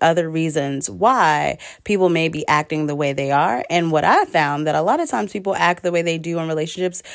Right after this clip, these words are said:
because of how they were raised, more so of, like, how they learn how to function in relationships,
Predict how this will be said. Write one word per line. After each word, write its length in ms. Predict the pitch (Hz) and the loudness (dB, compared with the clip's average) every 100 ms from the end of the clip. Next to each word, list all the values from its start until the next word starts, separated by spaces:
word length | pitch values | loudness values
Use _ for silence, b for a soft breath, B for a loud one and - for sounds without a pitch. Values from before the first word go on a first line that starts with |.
| B | B
because 260 | - 285 285 | -4 0 2
of 120 | 262 | 4
how 260 | 202 170 170 | 4 4 4
they 680 | 165 165 156 160 156 151 - b b b | 4 2 2 0 -2 -4 -10 b b b
were 160 | 180 170 | 4 4
raised, 640 | 147 151 151 120 110 - | 4 4 4 2 -4 -4
more 200 | 160 151 | -4 -4
so 260 | 156 147 143 | -2 -2 -2
of, 160 | - | 0
like, 160 | 170 156 | 2 2
how 300 | - 170 170 | 2 2 4
they 160 | 170 160 | 2 -2
learn 400 | 151 160 160 160 | 0 2 2 0
how 260 | 151 147 147 | -2 -2 -4
to 260 | - 156 | -6 -6
function 640 | 143 - 160 147 - 165 147 | -8 -4 -2 -2 -4 -4 -4
in 260 | - 151 143 | -4 -4 -4
relationships, 840 | 135 135 143 - 160 - - - | -4 -4 -4 -8 -10 -8 -10 -10